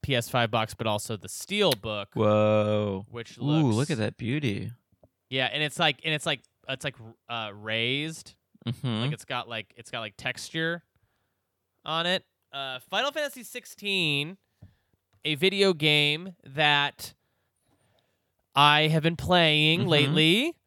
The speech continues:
Speaker 1: Have you picked this up? Are you going to pick this up?
Speaker 2: I probably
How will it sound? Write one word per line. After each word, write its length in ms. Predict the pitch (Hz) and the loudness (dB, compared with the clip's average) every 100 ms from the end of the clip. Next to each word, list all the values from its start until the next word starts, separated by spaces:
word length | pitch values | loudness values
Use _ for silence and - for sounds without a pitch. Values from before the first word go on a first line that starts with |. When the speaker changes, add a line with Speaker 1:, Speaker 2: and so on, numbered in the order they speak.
| _ _ _ | _ _ _
Speaker 1:
Have 220 | - 208 | 2 4
you 420 | 170 226 262 277 240 | 4 4 2 0 -4
picked 180 | 269 - | -6 -2
this 220 | 285 - | -2 2
up? 380 | 269 285 392 - - _ - | 4 6 2 -4 -20 _ 0
Are 80 | |
you 200 | 175 208 | 4 4
going 360 | 170 185 165 131 | 4 4 4 0
to 120 | - | -6
pick 180 | - 92 | -12 -12
this 240 | 82 - 71 | -14 -16 -12
up? 340 | 62 - - | -12 -14 0
Speaker 2:
I 160 | 117 139 | 4 4
probably 960 | - 175 170 160 165 165 165 160 156 | 2 6 6 4 0 2 2 2 0